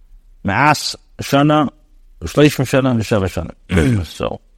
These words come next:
Torah says, also by each one, says this word of after every single pair of numbers,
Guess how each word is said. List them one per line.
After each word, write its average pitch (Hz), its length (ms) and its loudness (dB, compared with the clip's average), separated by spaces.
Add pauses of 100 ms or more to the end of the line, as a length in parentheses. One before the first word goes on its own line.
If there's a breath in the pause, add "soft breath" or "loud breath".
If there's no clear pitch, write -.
(120)
Torah 165 240 0
says, 147 500 2 (580)
also - 360 2
by 113 100 2
each 147 260 -2
one, 180 300 4
says 170 280 2
this - 440 -4
word 143 340 2
of 117 100 0
after 123 480 -2
every 147 280 0
single 127 520 -2 (200)
pair 139 200 2
of 135 60 0
numbers, 147 560 4